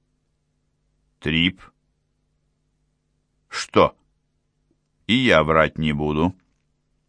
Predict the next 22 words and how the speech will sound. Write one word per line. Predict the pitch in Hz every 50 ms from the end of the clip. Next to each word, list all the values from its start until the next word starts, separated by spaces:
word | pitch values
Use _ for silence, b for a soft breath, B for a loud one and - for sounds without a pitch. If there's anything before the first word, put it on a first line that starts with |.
| _ _ _ _ _ _
"У | - 98 98
тебя | - - 107 92 90 95 90
тоже". | 90 - - 135 117 85 - - - - - _ _ _ _ _ _ _ _ _ B B B B B B B B
Трип | B 101 101 117 117 -
попытался | - 135 113 - 120 - - 110 107 110 104 - 110 98
отделаться | 95 87 85 92 101 98 101 101 - - 104
усмешкой. | 107 107 - 95 90 80 67 - - - 65 53 50 b b b b b b b b
"Это | - 220 - 214
правда, | 185 - 202 202 202 190 180 156 131 131 123
пустяковое | - 143 139 131 - 139 147 143 - 175 165 156 147 135 127 127 123
дело, | 117 110 131 135 135 139 139 131 -
ага, | - 101 95 87 90 90 85 80 80 82 90 104 117 - _ _ _ _ _
ты | - - 90 95
уже | 101 110 107 120 123 120
говорил". | 117 139 143 151 160 170 147 110 92 87 87 92 104 - _ _ _ _ _ _ _ _ _ _ _ _ _ _ _ _ _ _ -
"Не | - 80 87 90 90
обижайся, | 87 90 101 95 80 85 87 80 80 82 - - 101
но | 101 101
я | 95 87 82 82 80
тебе | - - 92 85 85 87 85
не | 85 101 113
верю". | 117 101 82 71 65 67 76 92 107